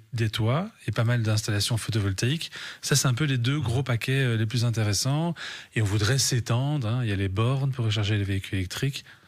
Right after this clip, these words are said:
Euh, il y a l'isolation des, des pignons aveugles qu'on voudrait réaliser aussi. Euh, il y a le partage d'énergie, d'énergie photovoltaïque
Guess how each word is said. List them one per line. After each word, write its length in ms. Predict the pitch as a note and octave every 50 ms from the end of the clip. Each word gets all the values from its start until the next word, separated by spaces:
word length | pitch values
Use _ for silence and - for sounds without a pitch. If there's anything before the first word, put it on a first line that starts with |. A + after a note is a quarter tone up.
| - _ _
Euh, 280 | A#2+ G2+ G2 F#2+ F#2+ G2
il 60 | G2+
y 40 | G2
a 40 | G2+
l'isolation 640 | G2+ A2 G#2+ A2 A2+ G#2 G2 - - - B2+ A#2+ A#2
des, 240 | G#2+ A2 G#2 G#2 G2+
des 120 | F#2+ G2+
pignons 360 | F#2 - A#2 A2 G#2+ G#2+ F#2+ F2
aveugles 560 | F2+ F2+ G#2+ A#2+ B2+ C3 C3+ C3+ B2+ C3+ C3 - - - - -
qu'on 140 | - - A#2
voudrait 240 | A#2+ A2+ G#2+ A#2 A#2+
réaliser 420 | A2+ A2+ A#2 A2+ A2 G#2+ A2+ A#2
aussi. 380 | A2+ A2 - - C3+ C3+ C#3 C3+ - - - - - - - - - -
Euh, 720 | G#2 G#2 G#2 G#2 G2+ G2 G2 G2 G2 G2+ G2+ G2+ G2 G2+ G2+
il 60 | G2+ G2+
y 20 |
a 40 | G2
le 80 | G2+ F#2
partage 420 | - - - - - A#2 A2+ G#2
d'énergie, 540 | G#2+ G#2+ G#2+ G#2 G2+ G2 G#2+ B2+ C#3 D3 C#3
d'énergie 420 | C3+ C3 B2 B2 A2+ G#2+ A#2+ A#2+
photovoltaïque 720 | - - A#2 - A#2 A2+ A#2+ A2 G2+ - A#2+ B2+ C3+ -